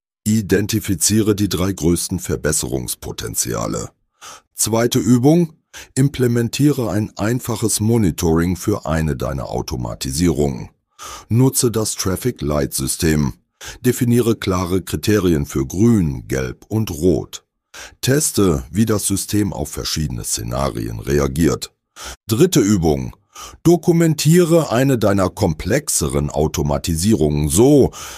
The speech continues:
dass ein Kollege sie verstehen und warten könnte. Diese Übung zeigt dir, wie gut durchdacht dein System wirklich ist.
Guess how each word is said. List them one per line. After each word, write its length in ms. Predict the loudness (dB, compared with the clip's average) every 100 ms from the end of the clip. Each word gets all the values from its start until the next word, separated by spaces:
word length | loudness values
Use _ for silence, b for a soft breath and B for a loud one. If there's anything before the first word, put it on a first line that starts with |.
| B
dass 220 | B 0 0
ein 220 | 0 0
Kollege 600 | 4 6 6 4 4 2
sie 160 | 2
verstehen 720 | -2 -2 -4 0 4 4 2 -2
und 300 | -6 -6 -2
warten 400 | -2 -2 -6 -2
könnte. 480 | 0 2 2 0 -4 _ _ _ B B B
Diese 300 | 0 2 2
Übung 440 | 4 4 4 2
zeigt 380 | 0 0 0 2
dir, 180 | 2 2
wie 120 | 0
gut 400 | -2 2 2 2
durchdacht 640 | 0 -2 -2 -2 -2 -6
dein 180 | -4 -4
System 640 | -2 -4 0 2 2 0 -2
wirklich 460 | -2 -2 -8 0
ist. 400 | 0 2 -2 -8